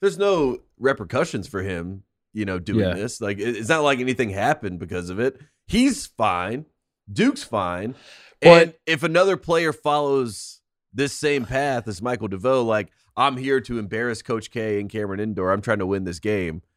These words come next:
Speaker 1: He's gonna snap
Speaker 2: Yeah.
Speaker 1: again.
Speaker 2: But, but all is well that ends well for, for K in the sense that ultimately the only thing that matters is the N C A A tournament.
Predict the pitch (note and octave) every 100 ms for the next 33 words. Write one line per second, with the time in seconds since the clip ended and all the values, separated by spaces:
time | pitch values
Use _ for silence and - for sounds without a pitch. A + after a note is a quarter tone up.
0 | _ _ _ _ _ _ _ G#2 A2+ A2
1 | G#2 F2+ G2+ A2 G2+ E2 D2 D#2+ - E3
2 | D3 B2 D#3+ D3+ C3+ D#3+ F3 C#3 C3+ C#3
3 | A#2+ A2+ A#2 A2 B2 B2 B2 - G#2+ -
4 | - A2 - G#2+ A#2 F2 G#2+ G2+ A2+ G#2+
5 | - G#2+ G2 F#2 _ _ _ _ _ -
6 | B2 A#2 B2+ A#2+ A#2 A2+ A2 A2+ A2+ A2+
7 | G2+ G2 G2 G#2 G2+ G2 F#2 F#2+ - F#2
8 | G2+ G2 G2 G#2+